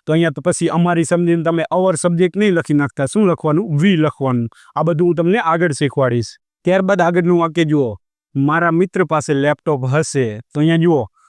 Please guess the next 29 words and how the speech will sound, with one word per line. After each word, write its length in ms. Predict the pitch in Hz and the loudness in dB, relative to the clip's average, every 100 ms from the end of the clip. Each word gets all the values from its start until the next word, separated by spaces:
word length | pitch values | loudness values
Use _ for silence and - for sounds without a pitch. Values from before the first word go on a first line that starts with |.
| _ - | _ -2
શું 160 | 208 185 | 0 0
આપેલું 320 | 160 170 160 | 2 2 2
છે? 140 | 160 | -2
પાસે 500 | 135 139 143 - 147 | -2 -2 -2 -2 -2
હશે. 440 | 113 160 - 143 120 | 0 -2 0 -2 0
જોઈને 340 | 135 156 175 | 0 2 2
તમને 220 | 175 180 | 0 0
ખબર 280 | 170 202 196 | 0 0 0
પડી 220 | 208 196 | 0 0
જશે 360 | 165 147 151 139 - - _ | -2 -2 -2 -4 -8 -20 _
કે 100 | - | -4
કેટેગરી 500 | 143 170 165 170 160 | -2 0 0 0 0
ટુ 280 | 147 196 202 | 2 4 4
વાળું 260 | 170 156 147 | 4 2 0
વાક્ય 280 | 143 135 147 | 0 -2 -2
છે, 160 | 151 | -2
ભવિષ્યકાળનું 840 | 135 151 156 - 143 143 143 147 | -2 -2 -2 -4 -4 0 0 0
છે. 280 | 131 143 107 | 0 -2 -2
તો 360 | 92 _ _ - | -6 _ _ -4
સૌથી 260 | 175 180 | 0 0
પહેલા 180 | 170 175 | 0 0
આપણે 160 | 170 175 | 0 0
શું 180 | 196 185 | 0 0
નક્કી 240 | 175 160 | -2 -2
કરીશું? 420 | 165 160 - 151 | -2 -2 -2 -2
વાક્ય 340 | 143 151 - 165 | 0 0 0 -2
કેવું 320 | 170 170 165 | 0 0 0
છે? 320 | - 160 147 | 0 0 -2
તો 120 | - | -4